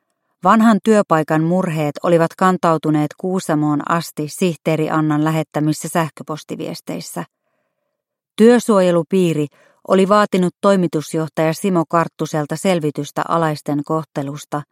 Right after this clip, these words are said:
eikä Katariina olisi halunnut olla näkemässä entisen pomonsa ivallista asennetta viranomaisia kohtaan. Siitäkin Anna oli kirjoittanut ja maininnut ohimennen, että City Lawyersissa kuohui,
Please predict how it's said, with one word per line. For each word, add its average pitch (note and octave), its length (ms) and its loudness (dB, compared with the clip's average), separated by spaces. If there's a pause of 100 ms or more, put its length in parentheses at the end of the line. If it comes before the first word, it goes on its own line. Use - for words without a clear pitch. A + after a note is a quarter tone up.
(380)
eikä F3+ 300 2
Katariina G3 540 2
olisi F3+ 360 0
halunnut F3+ 420 2 (100)
olla E3 180 2
näkemässä E3 720 0
entisen E3+ 600 0
pomonsa E3 440 0 (100)
ivallista D#3 640 -2
asennetta D#3 600 -2
viranomaisia D3+ 880 0
kohtaan. D3 640 -8 (1200)
Siitäkin A3 540 2
Anna F#3+ 320 0
oli D#3+ 240 2
kirjoittanut D3 840 -2
ja E3+ 140 0
maininnut E3+ 600 2
ohimennen, D3 680 0 (320)
että F3+ 240 0
City A3 340 2
Lawyersissa F3 800 0
kuohui, D3 520 0